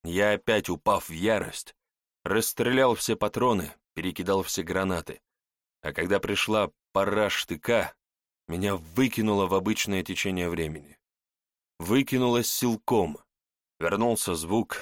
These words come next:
грохотом вернулся. Удар в спину, небо и земля поменялись местами. Сердце бухнуло и замерло.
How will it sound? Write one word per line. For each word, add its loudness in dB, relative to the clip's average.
грохотом 0
вернулся. -2
Удар -8
в -8
спину, -2
небо -2
и 0
земля -2
поменялись -4
местами. -2
Сердце -2
бухнуло 0
и 2
замерло. -4